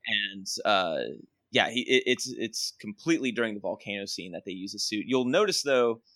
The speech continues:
that they use this suit in the next movie where it's kind of obscured by light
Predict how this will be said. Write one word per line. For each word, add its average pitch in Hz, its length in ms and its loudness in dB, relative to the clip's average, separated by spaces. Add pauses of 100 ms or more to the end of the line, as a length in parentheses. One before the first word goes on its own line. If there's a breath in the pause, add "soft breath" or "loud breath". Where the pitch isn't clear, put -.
(500)
that 123 140 2
they 123 80 2
use 135 320 0
this 131 180 -2
suit 117 300 -2
in 110 100 -6
the 107 60 -6
next 107 260 -4
movie 104 460 -4 (340)
where 110 220 2
it's - 180 -2
kind 123 160 0
of 98 100 -2
obscured 107 720 -6 (640)
by 95 200 2
light 104 640 0